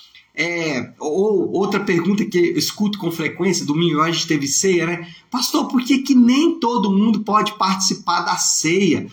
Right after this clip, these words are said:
né? A gente deve excluir as pessoas da ceia?" É, a resposta, ela é a mesma, mas eu vou dividi-la. Primeiro,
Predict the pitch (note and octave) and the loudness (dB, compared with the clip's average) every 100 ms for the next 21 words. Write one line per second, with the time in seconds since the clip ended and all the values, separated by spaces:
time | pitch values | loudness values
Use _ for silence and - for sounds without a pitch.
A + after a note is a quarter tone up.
0 | - _ F3+ G3 - - F3+ - A#3 B3 | -18 _ -2 -2 -4 -4 -2 -2 -2 2
1 | A#3 - - C4 B3 F#3+ G#3 C#4+ A3 - | 2 2 -2 4 6 6 4 4 2 -4
2 | - D#3 - D#3 C#3 A#2+ A2+ - G#3+ F3+ | -4 -4 -2 -6 -4 -4 -2 -2 0 0
3 | A#2 - - - _ - - F2 B2+ - | -2 -6 -20 -20 _ -16 -10 -8 -8 -4
4 | G#3+ G#3+ B3 - - A#3+ A#3 A3 F#3+ F#3 | 0 0 0 -2 -2 -2 -2 -2 0 0
5 | D3+ C#3 E3 G#3+ G#3 G3+ F3+ F3 F#3 E3 | 2 2 2 2 0 0 0 0 0 0
6 | G3 - E3+ F#3 - A2 A2+ - E4 D#4+ | 0 0 -2 -2 -2 -2 -2 -2 -2 0
7 | C#4 G#3+ | -2 -6